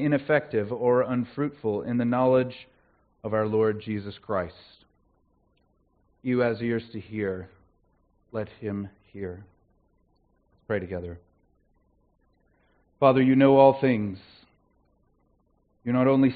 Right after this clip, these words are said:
see to the farthest galaxy, but your power is there, holding it all together. You not only know our most secret thoughts, but in your kindness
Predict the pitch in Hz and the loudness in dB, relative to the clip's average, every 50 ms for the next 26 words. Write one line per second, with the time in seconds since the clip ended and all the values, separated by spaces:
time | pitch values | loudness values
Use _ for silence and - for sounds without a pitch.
0 | - - - 147 143 151 156 151 147 151 143 135 120 - 139 135 131 131 127 - | -4 -8 -2 0 2 4 4 4 2 0 -2 -4 -2 0 0 0 0 -2 -6 -10
1 | - 131 135 131 135 139 135 - - - - 139 135 135 127 127 - - _ _ | -8 -4 -2 0 0 -2 -4 -6 -10 -10 -6 -4 -2 -2 -4 -6 -8 -16 _ _
2 | _ _ _ _ _ _ _ _ _ _ _ - 127 123 135 131 - - - - | _ _ _ _ _ _ _ _ _ _ _ -8 -4 -4 -4 -4 -4 -8 -8 -2
3 | 151 160 165 160 160 160 165 160 160 156 - 160 151 135 120 117 120 151 143 143 | 2 4 6 8 8 10 8 8 8 4 2 -2 -4 -4 -2 0 2 4 4 6
4 | 135 120 107 101 95 92 - _ _ _ - 156 151 151 139 139 131 127 127 123 | 4 4 2 2 -4 -6 -14 _ _ _ -2 0 0 2 2 2 2 2 0 -2
5 | - - 123 123 120 - - 120 110 110 104 92 92 87 87 87 - _ _ _ | -2 -2 -2 -2 -2 -4 -6 -6 -4 -4 -4 -4 -6 -10 -12 -16 -20 _ _ _
6 | _ _ _ _ _ _ _ _ _ _ 1047 1077 1077 1047 1017 1017 1047 1017 1047 1047 | _ _ _ _ _ _ _ _ _ _ _ _ _ _ _ _ _ _ _ _
7 | 1017 _ _ _ _ _ _ _ _ _ _ _ _ _ _ _ _ _ - 139 | _ _ _ _ _ _ _ _ _ _ _ _ _ _ _ _ _ _ -2 2
8 | 147 165 165 170 170 165 165 156 156 156 156 160 165 170 160 147 143 143 147 147 | 4 6 8 8 6 6 4 2 2 4 4 6 8 8 6 6 4 2 0 0
9 | - - - - - - - 170 160 - 160 151 - - - - 135 131 135 147 | -2 -8 -20 -20 -14 -6 -4 -4 -4 -2 -4 -6 -6 -6 -4 -2 0 2 2 2
10 | 160 - - - - - - - - _ _ _ _ _ _ _ _ _ _ _ | 0 -2 -6 -20 -20 -20 -20 -20 -20 _ _ _ _ _ _ _ _ _ _ _
11 | _ _ _ _ _ _ _ _ _ _ _ _ _ _ _ _ - 123 127 127 | _ _ _ _ _ _ _ _ _ _ _ _ _ _ _ _ -4 -2 0 2
12 | 135 139 139 139 139 - 135 135 143 151 147 147 143 | 2 2 2 0 -2 -4 -4 -2 -2 0 -2 -2 -2